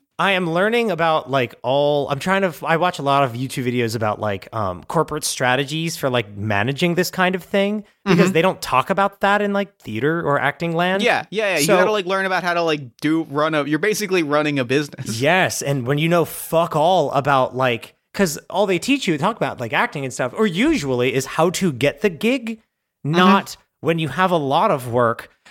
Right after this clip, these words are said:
Speaker 1: How do you manage that physically and mentally? And that
Speaker 2: It's
Speaker 1: is
Speaker 2: a,
Speaker 1: a
Speaker 2: it is
Speaker 1: challenge.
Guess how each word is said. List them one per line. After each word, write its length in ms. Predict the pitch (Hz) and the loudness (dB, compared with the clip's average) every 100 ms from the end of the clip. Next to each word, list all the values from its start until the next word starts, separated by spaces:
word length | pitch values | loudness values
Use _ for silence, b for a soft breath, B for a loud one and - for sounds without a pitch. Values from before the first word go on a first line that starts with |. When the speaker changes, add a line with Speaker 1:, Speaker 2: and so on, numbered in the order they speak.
| - | -6
Speaker 1:
How 140 | - 233 | 0 0
do 60 | |
you 220 | 240 214 180 | 2 2 2
manage 360 | 175 185 165 | 2 2 0
that 240 | 151 147 - | 0 0 -2
physically 800 | - - 180 160 180 - 135 131 | -8 -2 0 2 -2 0 2 2
and 120 | 117 | 2
mentally? 540 | 110 110 - 98 82 - | -2 -4 -6 -12 -12 -8
And 160 | 127 135 | -4 2
that 180 | 165 | 4
Speaker 2:
It's 40 | 202 | 4
Speaker 1:
is 40 | |
Speaker 2:
a, 40 | 220 | 2
Speaker 1:
a 20 | |
Speaker 2:
it 300 | - 165 226 | 2 2 2
is 80 | 220 | 2
Speaker 1:
challenge. 220 | 208 | 0